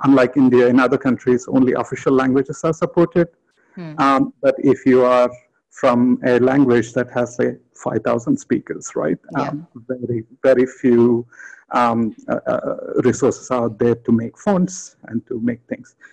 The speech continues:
Speaker 1: Uh, the second point is regarding displaying of fonts on the web, on web browsers. Uh, we still haven't figured out how to render languages with no spaces, for instance, like, uh, some languages like Khmer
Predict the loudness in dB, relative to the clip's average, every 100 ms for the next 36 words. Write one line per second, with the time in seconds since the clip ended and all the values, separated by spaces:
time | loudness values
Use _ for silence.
0 | _ -20 _ 0 0 0 -4 -2 2 2
1 | 4 2 2 -2 0 4 6 4 2 -2
2 | 2 2 2 -2 -2 -4 -2 -2 0 -2
3 | -4 _ -6 -4 -4 -8 -6 -4 0 2
4 | 0 -4 _ -12 -2 0 2 0 0 -6
5 | -14 _ _ _ _ _ -6 -2 0 0
6 | 0 2 2 2 0 0 0 0 2 2
7 | 2 -2 -10 -2 0 0 -2 0 2 4
8 | 2 4 2 0 -2 0 0 0 -2 -2
9 | -6 -2 -2 -2 -2 -4 -2 -8 -8 -10
10 | -8 -10 -10 -14 -14 -10 -8 -8 -10 -10
11 | -10 -10 -10 -4 -2 -2 -4 -8 -8 -8
12 | -6 0 0 2 -2